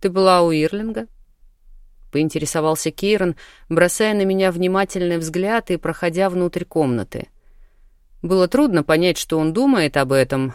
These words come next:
ведь его лицо ничего не выражало. Ректор вёл себя спокойно, отдавая записку застывшему в дверях Берту. «Чёрный камень отправил меня туда», вздохнула я.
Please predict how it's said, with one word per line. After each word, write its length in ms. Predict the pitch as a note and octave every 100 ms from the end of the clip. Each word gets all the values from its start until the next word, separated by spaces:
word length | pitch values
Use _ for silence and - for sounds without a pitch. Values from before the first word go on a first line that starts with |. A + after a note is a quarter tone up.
| -
ведь 260 | B2 C3 -
его 180 | C3+ F3
лицо 300 | D#3 - E3+
ничего 380 | F3 - D3
не 140 | F3 E3+
выражало. 680 | D#3 D3+ C#3+ F#3+ A3 B2 - - - - - - - - -
Ректор 460 | D#3 A#3+ A#3 F#3+ D#3+
вёл 220 | F3+ F#3
себя 280 | - E3+ F3+
спокойно, 840 | - E3+ - A#3+ A3+ E3+ C3+ B2 - -
отдавая 480 | B2+ B2+ C#3 F3+
записку 540 | D#3+ C#3+ - F#3 - D3
застывшему 640 | C3+ C3 - F3+ - C#3+
в 60 | C3
дверях 380 | C3+ D3 D3 C#3+
Берту. 540 | C3+ B2 - - - - _ _ _ - - - - -
«Чёрный 380 | - F#3 E3+ F3
камень 420 | - E3+ D3+ C#3+
отправил 440 | C3+ - C#3+ C3 C3
меня 260 | C3 B2+
туда», 360 | B2 B2+ A#2+ B2+ - - _ _ _ - -
вздохнула 580 | B2+ B2 C3+ D3 C#3+ C3+
я. 300 | C3 B2+